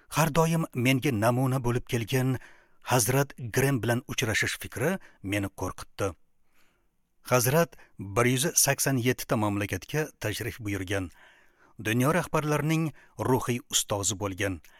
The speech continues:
Milliardlab odamlarga shaxsan va televideniye orqali va'z qilgan.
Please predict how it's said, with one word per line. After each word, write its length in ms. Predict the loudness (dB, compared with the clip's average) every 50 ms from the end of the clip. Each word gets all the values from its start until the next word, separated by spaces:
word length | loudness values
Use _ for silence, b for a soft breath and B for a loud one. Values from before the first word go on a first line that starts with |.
| b b b b b -6
Milliardlab 800 | 0 2 2 4 4 4 2 2 2 0 -2 -4 -4 -6 -4
odamlarga 600 | -4 -2 -2 0 0 0 0 0 -2 -2 -4 -6 -4
shaxsan 540 | -2 0 2 2 2 2 2 2 2 0 2
va 140 | 2 4 4 2 2 B B B B B _
televideniye 680 | 0 2 2 4 4 2 2 0 0 -2 -2 -4 -4
orqali 420 | -4 -4 -4 -2 -2 -2 -2 -2 -4 -6
va'z 300 | -8 -8 -4 -2 -2 -2
qilgan. 380 | -2 -4 -6 -6 -6 -6 -6